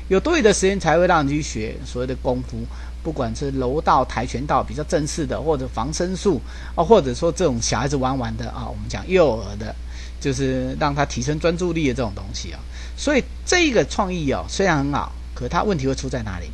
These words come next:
出，出在所谓的纯手工啊。纯手工的意思就是，哎，是不是我只有我才能教？那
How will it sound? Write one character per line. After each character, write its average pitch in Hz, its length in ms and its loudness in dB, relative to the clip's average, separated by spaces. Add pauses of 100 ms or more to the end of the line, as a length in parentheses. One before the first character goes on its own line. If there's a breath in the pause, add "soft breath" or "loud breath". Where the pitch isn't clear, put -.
(380 loud breath)
出， 151 260 -2 (260)
出 156 220 -6
在 151 160 4
所 101 200 -4
谓 104 40 -2
的 101 180 -6
纯 107 160 -8
手 - 220 -8
工 - 100 -8 (540)
啊。 - 160 -10 (400 loud breath)
纯 170 160 0
手 165 140 6
工 160 160 0
的 156 100 0
意 160 60 0
思 123 180 -4
就 131 120 0
是， 135 40 0
哎， 165 100 0
是 202 140 2
不 202 80 0
是 220 80 0
我 147 180 2
只 139 140 -4
有 160 80 6
我 127 140 2
才 101 160 -4
能 98 180 -6
教？ 95 260 -4 (760 loud breath)
那 196 160 6